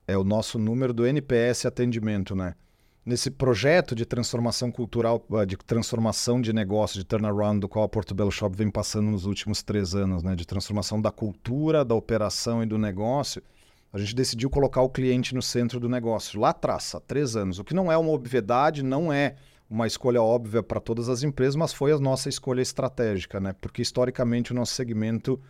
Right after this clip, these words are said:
trata mal o cliente ou não trata tão bem assim. E a gente tem muito orgulho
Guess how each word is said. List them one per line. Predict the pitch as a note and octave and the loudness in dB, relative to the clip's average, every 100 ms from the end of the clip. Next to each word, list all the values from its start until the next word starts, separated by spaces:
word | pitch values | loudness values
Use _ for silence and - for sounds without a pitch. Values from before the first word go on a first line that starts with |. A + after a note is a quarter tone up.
| _ _ - | _ _ -2
trata | B2 - C#3+ | 0 0 0
mal | C3+ C#3+ A2 | 4 4 2
o | |
cliente | - G#2 A2+ A#2+ A2 | 0 0 0 0 0
ou | A2 | 0
não | A#2 | 0
trata | G#2+ A2 G#2+ A2 | 0 0 0 -2
tão | A2+ A2+ | -2 0
bem | A2+ | 0
assim. | A#2 - A2 F#2+ _ _ _ _ - | 0 -2 -4 -6 _ _ _ _ -4
E | |
a | G2+ | -2
gente | A2 | -2
tem | C3 | -2
muito | C3 C3+ F3 A3 G3 | 0 4 4 6 4
orgulho | C3+ A2+ C3 D#3+ | 4 0 0 0